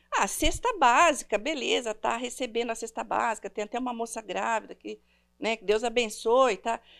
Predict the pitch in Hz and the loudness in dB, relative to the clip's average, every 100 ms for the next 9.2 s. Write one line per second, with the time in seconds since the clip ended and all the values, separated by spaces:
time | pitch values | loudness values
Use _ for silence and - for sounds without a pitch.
0 | - 277 302 - 294 330 311 - _ _ | -4 -4 -4 -2 2 4 4 0 _ _
1 | - 247 - 302 294 262 247 240 262 302 | -4 -2 -2 -4 -4 -2 -2 0 2 2
2 | 269 254 - 220 208 226 269 254 - _ | 2 -2 -2 -2 4 6 8 4 -2 _
3 | - _ - 208 214 202 202 233 - 226 | -20 _ 2 8 8 8 6 2 2 2
4 | 254 - 247 233 220 208 202 190 - 226 | 2 0 0 0 0 0 -2 -6 -8 -16
5 | - 285 302 285 208 180 180 202 214 226 | 0 2 2 0 -4 -8 -2 0 0 -2
6 | 220 214 - 214 220 202 - 214 196 185 | -6 -6 -4 -4 -2 -4 0 -2 0 -2
7 | 208 190 170 160 170 - 202 311 240 160 | -4 -6 -6 -4 -6 0 2 4 2 -2
8 | 170 - 233 240 302 220 220 - 247 254 | -6 -2 2 2 0 -4 -10 -12 -6 -2
9 | 254 | -2